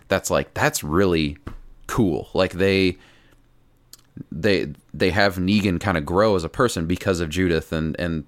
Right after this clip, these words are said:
they both are teaching themselves things. It's, like, almost like Negan's her dad now, kind of, in a way, uh, which is inter-, super interesting because of what's happened in the past that's been set up. Um,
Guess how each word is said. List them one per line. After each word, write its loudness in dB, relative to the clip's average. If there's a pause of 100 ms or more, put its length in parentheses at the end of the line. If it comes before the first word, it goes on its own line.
they 0
both 0
are 0
teaching -2
themselves -2
things. 0
It's, -2
like, 0
almost 0
like 0 (100)
Negan's 0
her 0
dad 0
now, 0
kind -4
of, -8 (300)
in 0
a 2
way, 2 (560)
uh, 2
which 0
is -2
inter-, -2
super 2
interesting -6
because 0
of -4
what's 0
happened 0
in -8
the -10
past -2
that's -8
been -10
set 0
up. -4 (480)
Um, 0